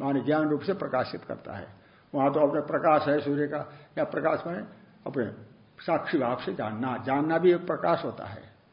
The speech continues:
जैसे पुस्तक का अज्ञान था, जानने पर प्रकाशित हो गया पुस्तक, किसके द्वारा? ज्ञान के द्वारा। आलोक में पुस्तक था,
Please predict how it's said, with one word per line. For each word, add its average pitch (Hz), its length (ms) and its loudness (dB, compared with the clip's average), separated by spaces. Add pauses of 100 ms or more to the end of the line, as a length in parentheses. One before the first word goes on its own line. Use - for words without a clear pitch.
(160)
जैसे 156 200 -4
पुस्तक 151 400 -6
का - 100 -4
अज्ञान 143 340 0
था, 127 480 -4 (160)
जानने 147 260 0
पर 170 120 0
प्रकाशित 170 640 2
हो 143 120 6
गया 139 140 4
पुस्तक, - 340 -8
किसके 185 260 0
द्वारा? 151 220 -2
ज्ञान 151 280 4
के 120 60 0
द्वारा। - 380 -10 (1120)
आलोक 156 240 4
में 196 140 2
पुस्तक 185 300 0
था, - 400 -6